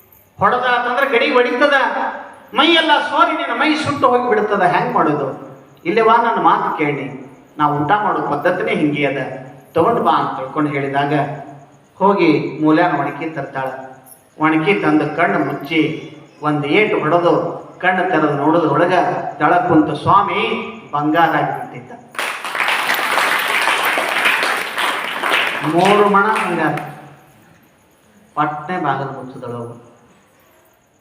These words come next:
ಇದು ಗಂಡು ಊರೆಲ್ಲ ತಿರುಗಾಡ್ಬೇಕ್ರಿ, ಇದು ಕೊಳಲು ಜೋಳ ಯಾರೂ ಸಿಕ್ಕಿಲ್ಲ. ಬಂದು ಬಾಗಿಲು ತೆರೆದು ನೋಡ್ತಾನ, ಮೂರು ಮಣ ಬಂಗಾರ ಸ್ವಾಮಿ ಹೊಳಿಲಿಕ್ಕೆ ಮನುಷ್ಯನ ಮಣಿ ಮೇಲೆ. "ಇದೇನ?" ಅಂದವ. "ನಿನ್ನ ಬಾಯೇ ಮಣ್ಣು," ಅಂದಳಕಿ.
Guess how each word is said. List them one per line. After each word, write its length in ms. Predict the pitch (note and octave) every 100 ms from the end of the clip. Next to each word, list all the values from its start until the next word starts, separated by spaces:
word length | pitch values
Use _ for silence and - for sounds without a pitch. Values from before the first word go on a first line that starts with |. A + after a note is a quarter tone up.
| _ _ _ _ _ _ _ D3
ಇದು 180 | D#3 E3+
ಗಂಡು 280 | D#3+ F#3
ಊರೆಲ್ಲ 500 | E3 F3 F#3 F#3 F#3
ತಿರುಗಾಡ್ಬೇಕ್ರಿ, 500 | F3 F3+ F3 F3 F3
ಇದು 220 | F3 F3 -
ಕೊಳಲು 240 | D3+ E3
ಜೋಳ 160 | D#3+ D#3+
ಯಾರೂ 160 | D3 D3+
ಸಿಕ್ಕಿಲ್ಲ. 360 | D3+ - - - - - - - - - C#3 - - - _ _ _ _ C3
ಬಂದು 240 | D#3 F3
ಬಾಗಿಲು 300 | D3+ D#3 F3
ತೆರೆದು 240 | E3+ E3 D3
ನೋಡ್ತಾನ, 380 | D#3 D#3+ F3 D#3
ಮೂರು 600 | F3 D#3+ D3+ F3 F3 E3+
ಮಣ 100 | F3
ಬಂಗಾರ 460 | E3+ D3 D#3+ F3 -
ಸ್ವಾಮಿ 280 | D3 E3+ F3
ಹೊಳಿಲಿಕ್ಕೆ 720 | C3 D3+ F#3 F#3 F3+ F#3 F3
ಮನುಷ್ಯನ 320 | D3+ D3 F3
ಮಣಿ 320 | D#3+ C#3 D#3
ಮೇಲೆ. 520 | F3 F3 D#3+ - - - - - - - D3
"ಇದೇನ?" 320 | D#3 G3+ G3
ಅಂದವ. 560 | F#3 A3 G#3+ F#3+ -
"ನಿನ್ನ 140 | E3+ G3
ಬಾಯೇ 320 | G#3 A#3+ C4
ಮಣ್ಣು," 340 | B3+ - G#3+
ಅಂದಳಕಿ. 480 | G3+ F#3 F3 E3+ F3